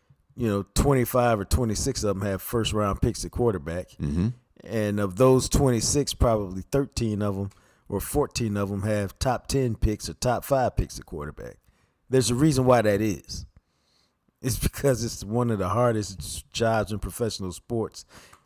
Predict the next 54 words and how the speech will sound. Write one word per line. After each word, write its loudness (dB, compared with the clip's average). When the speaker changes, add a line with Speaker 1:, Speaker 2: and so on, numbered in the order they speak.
Speaker 1:
and, -2
uh, -4
typically -2
only -4
special -6
dudes -8
can -10
do -8
it. -10
Speaker 2:
I 6
mean, 6
if 4
you 8
really 8
wanna 6
know, 4
I 4
can 0
tell 6
you 4
straight 4
up. 0
So 2
here's, 4
here 6
Speaker 1:
Oh, -12
okay. -12
Speaker 2:
is 4
twenty-three 6
of 8
the 4
thirty-two 6
teams 2
have 4
a 0
first-round 4
quarterback 4
at 0
starter. 0
The 6
teams 6
that 6
do 6
not, 4
and 6
this 4
is 2
just 4
based 6
on 6
the 2
starters 4
this 2
season, -2